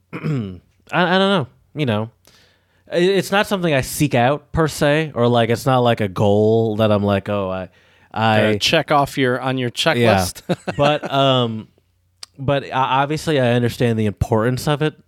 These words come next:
Speaker 1: I'm not an idiot. <laughs> And I s-, understand ho-, why other people could find the, the, uh, the importance in it. And apparently the tap-, tax im-, implications are top notch.
Speaker 2: That's what they
Speaker 1: So,
Speaker 2: say.
Speaker 1: um, I'm not, I'm,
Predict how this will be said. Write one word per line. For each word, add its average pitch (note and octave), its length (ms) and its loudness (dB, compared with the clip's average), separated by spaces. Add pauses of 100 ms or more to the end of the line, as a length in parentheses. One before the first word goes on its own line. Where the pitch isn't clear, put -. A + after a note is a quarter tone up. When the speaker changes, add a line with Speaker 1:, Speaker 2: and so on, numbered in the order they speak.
Speaker 1:
I'm A#2+ 300 -2
not A#2 200 2
an G#2 100 -2
idiot. B2 460 0 (280)
<laughs> F3+ 580 -2 (460)
And C#3+ 140 2
I C#3 80 2
s-, C3 120 -2
understand C#3 580 0
ho-, A#2+ 180 -4
why A#2 180 0
other A2+ 240 2
people B2 360 0
could - 180 -4
find A2 500 0 (520)
the, B2 240 -10
the, A#2 200 -4
uh, A#2 160 0
the A2+ 140 -2
importance B2 460 -2
in C3+ 80 0
it. C3+ 80 2
And C3 100 2
apparently D3+ 380 -2
the A2+ 180 -6
tap-, E3+ 340 -4 (220)
tax E3+ 320 0
im-, C#3 260 -4
implications A2+ 720 -2
are G2+ 160 -2
top B2+ 340 -4
notch. - 460 -8 (480)
Speaker 2:
That's A#2+ 240 -4
what D3 120 2
they D3 120 4
Speaker 1:
So, D3 100 2
Speaker 2:
say. G3 240 4
Speaker 1:
um, C3+ 580 0 (320)
I'm D#3 200 -2
not, D#3+ 280 -2
I'm, D3 240 0